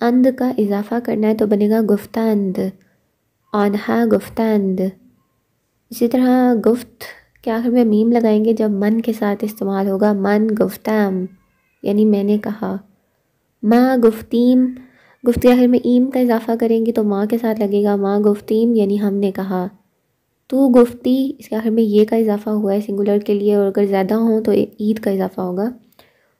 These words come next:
तू गुफ्ती यानी तूने कहा, शुमा गुफ्तीद यानी आप सब ने कहा।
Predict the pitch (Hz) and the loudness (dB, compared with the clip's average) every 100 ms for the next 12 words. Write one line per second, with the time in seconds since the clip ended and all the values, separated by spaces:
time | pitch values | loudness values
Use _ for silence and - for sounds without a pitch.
0 | - 254 254 262 254 - 269 262 226 220 | -2 0 2 0 -2 -2 0 2 0 0
1 | 233 226 240 247 226 220 226 - 214 214 | 0 2 2 0 -2 -2 -2 -4 0 0
2 | 214 208 - 208 233 233 202 196 208 196 | 0 -2 -4 0 2 2 0 0 0 0
3 | 190 - 196 190 190 190 190 185 | -4 -6 -4 -2 -4 -6 -10 -12